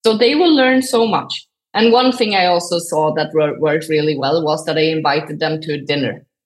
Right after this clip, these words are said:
So I took these ten people, I invited them to a joint dinner in the, in the region I was trying to go into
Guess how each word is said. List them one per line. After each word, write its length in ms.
So 120
I 40
took 260
these 200
ten 200
people, 520
I 120
invited 480
them 200
to 120
a 80
joint 360
dinner 440
in 220
the, 80
in 380
the 120
region 400
I 80
was 220
trying 240
to 100
go 220
into 440